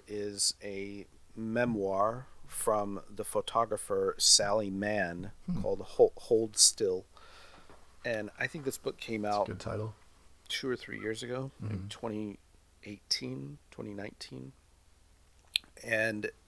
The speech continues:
Speaker 1: she's a photographer, so the book itself is beautifully designed, and it has, um, tons of photographs in it, um,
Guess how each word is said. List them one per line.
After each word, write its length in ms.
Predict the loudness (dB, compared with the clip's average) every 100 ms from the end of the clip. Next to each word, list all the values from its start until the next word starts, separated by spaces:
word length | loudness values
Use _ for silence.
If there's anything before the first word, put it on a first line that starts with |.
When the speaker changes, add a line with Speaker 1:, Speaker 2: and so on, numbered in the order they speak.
| -20 -20 -20 -20 -20 -18
Speaker 1:
she's 440 | -12 0 2 2 -2
a 40 |
photographer, 680 | -8 4 6 6 4 4 4
so 440 | 4 4 4 2 -4 -16 -20 -8
the 80 | -2
book 200 | 2 2
itself 600 | 2 4 6 6 4 -6 -10
is 400 | -6 -6 -4 -6
beautifully 560 | -4 -2 -2 -2 -6 -6
designed, 720 | -4 -4 -2 -2 -2 -4 -8
and 120 | -10 -10
it 140 | -6
has, 520 | -6 -4 -2 0 0 -4 -20 -20 -20 -20 -20 -12
um, 260 | -10 -8 -4
tons 280 | -2 0
of 80 | -2
photographs 720 | 2 4 4 4 4 4 4
in 120 | 2 0
it, 300 | -4 -6 -8 -14 -20 -20 -20 -18 -12
um, 520 | -10 -8 -8 -10